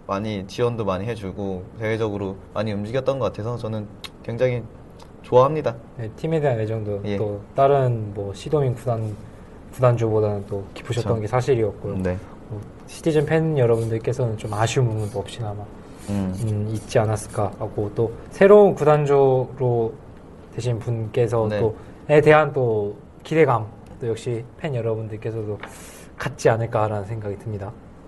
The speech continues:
Speaker 1: 음, 그쵸.
Speaker 2: 네, 앞으로 어떤 모습을 보여줄지 또
Speaker 1: 음.
Speaker 2: 전 시장님께서 또 잘해주셨던 면도 있고 부족한 면도 있었기 때문에요.
Speaker 1: 음.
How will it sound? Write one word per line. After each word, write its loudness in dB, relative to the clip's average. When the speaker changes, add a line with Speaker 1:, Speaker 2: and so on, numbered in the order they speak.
Speaker 1:
음, 0
그쵸. -4
Speaker 2:
네, -6
앞으로 0
어떤 6
모습을 -4
보여줄지 -6
또 -4
Speaker 1:
음. -4
Speaker 2:
전 2
시장님께서 -4
또 -8
잘해주셨던 0
면도 -6
있고 -8
부족한 -2
면도 -4
있었기 -8
때문에요. -2
Speaker 1:
음. -8